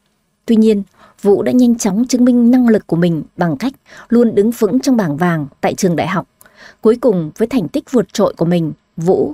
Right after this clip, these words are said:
cũng đã thành công nhận được sự ủng hộ của bố. Không những vậy, ông còn vô cùng tự hào về anh. Bảng vàng ghi danh không những giúp Vũ có được sự đồng ý của gia đình mà còn giúp cho anh và Diệp Anh tìm thấy nhau.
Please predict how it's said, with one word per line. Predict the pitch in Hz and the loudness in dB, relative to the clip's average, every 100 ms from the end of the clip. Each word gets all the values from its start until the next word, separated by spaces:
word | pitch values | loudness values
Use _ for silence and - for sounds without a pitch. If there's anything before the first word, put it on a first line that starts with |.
| - | -8
cũng | 208 180 | -8 -4
đã | - | -4
thành | 240 170 | -4 -4
công | 139 220 214 214 - - | -2 -2 -2 -6 -18 -4
nhận | 208 180 | -2 0
được | 180 | -2
sự | - 214 - | -2 -2 0
ủng | 180 165 | -2 -2
hộ | 190 - | -2 -2
của | 175 | 0
bố. | 170 175 247 - _ _ _ _ | 0 0 -2 -8 _ _ _ _
Không | - 247 | -2 2
những | 226 240 | 2 0
vậy, | 254 147 - _ - | -2 -4 -6 _ -4
ông | 247 | -2
còn | 208 160 | -2 -2
vô | 240 247 | 0 0
cùng | 226 185 | 0 -2
tự | 185 170 | -2 -2
hào | 190 170 | -2 -4
về | - | -4
anh. | - 226 214 - _ - - | -4 -2 -4 -8 _ -20 -8
Bảng | 202 175 | -4 -2
vàng | 151 190 170 151 | -2 -2 -2 -2
ghi | 240 | -2
danh | 233 240 220 214 - | 0 -2 -2 -4 -2
không | 262 226 | 0 2
những | 226 | 0
giúp | 233 320 - | -2 -4 -2
Vũ | 202 247 294 | 0 0 -2
có | 302 | -2
được | 240 - | -2 -2
sự | 202 - | -6 -2
đồng | 180 160 | -4 -2
ý | 165 254 | -2 -2
của | 254 | -4
gia | 170 240 | -4 -2
đình | 190 160 - - - | -2 -4 -8 -18 -8
mà | 180 | -6
còn | 180 190 151 | -2 -4 -4
giúp | 262 294 | -6 -6
cho | - | -4
anh | 233 226 | -2 -2
và | 196 | -2
Diệp | 165 170 | -4 -4
Anh | - 220 214 - | -4 -4 -6 -2
tìm | 180 151 | -2 -2
thấy | 196 | -2
nhau. | 220 214 202 | -2 -2 -4